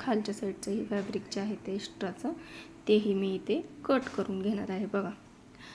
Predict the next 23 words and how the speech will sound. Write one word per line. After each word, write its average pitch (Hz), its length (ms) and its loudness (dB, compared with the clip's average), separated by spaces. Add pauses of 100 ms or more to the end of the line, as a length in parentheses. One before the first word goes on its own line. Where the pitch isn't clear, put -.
(260)
तर 220 140 4
मी 208 160 6
आता 214 240 4
इथे, 208 400 2 (180)
अ, 202 120 2 (120)
कट 214 160 4
करून 202 420 2
घेतलेलं 208 400 2
आहे 220 240 2
खालच्या 202 380 2
साईडहून. 202 440 2 (840)
आता 202 240 2
इकडच्या 220 540 6
साईडला 208 400 2
जे 202 160 0
आहे 202 280 0 (140)
ते 196 120 4
पण 202 280 0
आपण 208 300 0 (480)
कट 220 120 6
करून 202 420 0
घेणार 208 260 4
आहोत. 196 220 0